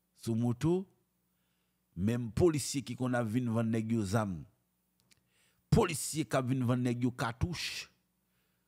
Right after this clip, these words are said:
Policier exactement qui a rendre nèg yo service. Une série de choses. E yo menm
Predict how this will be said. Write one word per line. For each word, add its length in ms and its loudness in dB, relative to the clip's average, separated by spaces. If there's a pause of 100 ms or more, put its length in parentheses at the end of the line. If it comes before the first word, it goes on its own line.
(240)
Policier 760 2
exactement 920 2 (1500)
qui 60 0
a 120 -2
rendre 320 4
nèg 320 2
yo 80 6
service. 720 0 (1200)
Une 80 -2
série 380 -2
de 100 4
choses. 640 0 (1160)
E 140 4
yo 100 6
menm 240 2